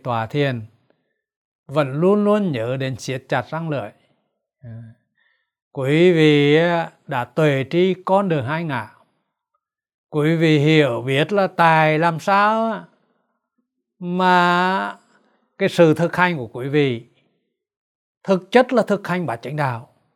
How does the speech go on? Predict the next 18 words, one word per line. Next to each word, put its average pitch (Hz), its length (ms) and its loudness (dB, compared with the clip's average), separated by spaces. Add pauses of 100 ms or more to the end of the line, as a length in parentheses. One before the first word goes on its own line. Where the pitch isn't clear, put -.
(800)
Nhưng 247 220 -4
mà 254 160 -2
tại 185 380 4
sao 240 540 0
là 226 220 0
kinh 254 220 -2
điển 185 220 0
lại 160 120 -2
nói 151 460 -4
là 202 340 0 (600)
thực 208 260 -2
hành 202 260 2
là 196 80 0
pháp 139 300 -8
hành 190 220 -6
tứ 175 160 -8
niệm 175 180 -2
xứ? 185 300 -2